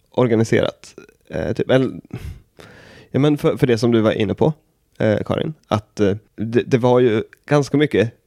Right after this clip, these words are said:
alltså i stort sett att de, eh,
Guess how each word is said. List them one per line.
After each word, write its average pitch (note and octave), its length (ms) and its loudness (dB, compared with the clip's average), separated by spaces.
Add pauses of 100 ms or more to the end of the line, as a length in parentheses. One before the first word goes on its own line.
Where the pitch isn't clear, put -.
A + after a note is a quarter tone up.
(240)
alltså - 160 -2
i B2 80 4
stort A#2 220 0
sett - 140 -6
att A#2 300 -6
de, G#2 480 -2 (1500)
eh, G2+ 60 -12